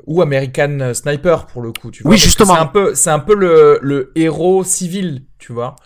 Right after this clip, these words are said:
Speaker 2: Oui, oui.
Speaker 1: Euh, mais qui n'est pas vraiment présenté comme héros, c'est-à-dire que tu vois vraiment son point de vue et tu vois que, bah, comme tout événement traumatique, bah, tu le revis.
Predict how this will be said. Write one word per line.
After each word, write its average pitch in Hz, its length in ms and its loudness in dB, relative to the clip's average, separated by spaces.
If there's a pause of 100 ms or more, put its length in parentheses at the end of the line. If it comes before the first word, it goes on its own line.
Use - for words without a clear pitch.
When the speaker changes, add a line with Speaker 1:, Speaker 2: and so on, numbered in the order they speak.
(180)
Speaker 2:
Oui, 156 120 2
oui. 160 140 2
Speaker 1:
Euh, 131 440 -2
mais 151 260 -6
qui - 140 -8
n'est 180 120 0
pas 226 160 2
vraiment 196 260 -2
présenté 165 340 -6
comme 151 120 -6
héros, 226 160 -2
c'est-à-dire 170 240 -6
que - 80 -20
tu - 120 -16
vois 147 160 -2
vraiment 147 320 -6
son 143 220 -12
point 135 220 -10
de 131 60 -8
vue 202 180 -8
et 175 60 -8
tu 135 120 -16
vois 135 140 -6
que, 123 320 -6 (500)
bah, - 80 -4
comme 131 260 -4
tout 143 240 -12
événement 131 380 -4
traumatique, 139 560 -10
bah, 123 140 -6
tu - 120 -14
le 127 100 -4
revis. 143 520 -6